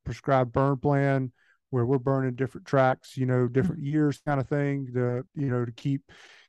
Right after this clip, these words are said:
Speaker 1: keep it all moving in the right direction. Uh, we don't put any fire through the hardwoods, of course, only through the planted pines and through some of the pasture areas just to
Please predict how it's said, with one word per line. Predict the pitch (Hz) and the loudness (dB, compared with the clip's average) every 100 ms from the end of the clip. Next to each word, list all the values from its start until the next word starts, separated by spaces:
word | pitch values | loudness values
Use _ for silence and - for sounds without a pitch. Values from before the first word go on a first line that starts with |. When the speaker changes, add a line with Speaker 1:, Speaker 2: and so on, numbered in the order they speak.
| _ | _
Speaker 1:
keep | 165 147 | -2 2
it | 143 | 4
all | 139 139 | 6 6
moving | 139 147 143 | 6 4 4
in | 143 | 2
the | 139 | 4
right | 143 151 | 2 0
direction. | 123 135 151 - 160 160 135 | 0 2 0 -4 -4 -2 -4
Uh, | 120 | -2
we | 120 147 | 0 0
don't | 170 | 0
put | 160 160 | 0 2
any | 175 | 0
fire | 170 160 156 | 2 2 0
through | - | -2
the | 143 | -2
hardwoods, | 135 147 135 143 127 | 0 0 -2 -4 -4
of | |
course, | - 143 135 | -2 -2 0
only | 139 135 | -2 -2
through | 143 131 | -4 -6
the | |
planted | 117 135 127 | -4 -4 -2
pines | 135 131 123 127 120 | -2 -2 -2 -4 -4
and | 120 120 | -6 -6
through | - 127 | -8 -4
some | 135 | -2
of | 120 | -4
the | |
pasture | 117 131 113 156 | 0 0 0 -4
areas | 139 123 123 117 | -2 0 0 -2
just | - | -8
to | 127 | -20